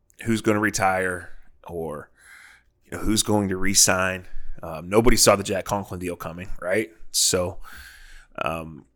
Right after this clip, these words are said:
we'll see how that goes. The Browns will have money to address what they need, um, to address to an extent. So it won't, you know, they'll have to be careful with it. But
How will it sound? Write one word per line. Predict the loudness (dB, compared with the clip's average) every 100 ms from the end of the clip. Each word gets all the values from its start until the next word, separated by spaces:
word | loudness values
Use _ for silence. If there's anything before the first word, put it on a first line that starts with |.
| _ _ 0
we'll | 4
see | 6 8
how | 8 8
that | 6
goes. | 2 -10 -12 -8
The | -4
Browns | 6 6 8
will | 6 6
have | 6 4 2
money | -2 -2
to | -4 -2 -2
address | -2 -6 -2 -2 -2 -4 _ _ _ _ _ _ _ _ _ _ _ -8 -2
what | 2 2 0 -6
they | -4 -6
need, | -6 -8 -8 -8 -12 -16 _ _ _ _ _ -10
um, | -8 -8 -10 -14 -18 _ _ 2
to | 2
address | 4 4 4 2
to | 0
an | -4
extent. | -6 -8 -8 -12 _
So | 0 0
it | -2
won't, | -2 -2 -2 -8 _ _ -12
you | 0 4
know, |
they'll | 4
have | 6 4
to | 2
be | 0
careful | 2 2 0
with | -6 -6
it. | -8 -10 _ -20 -20 -20 _ _
But | 8 8 4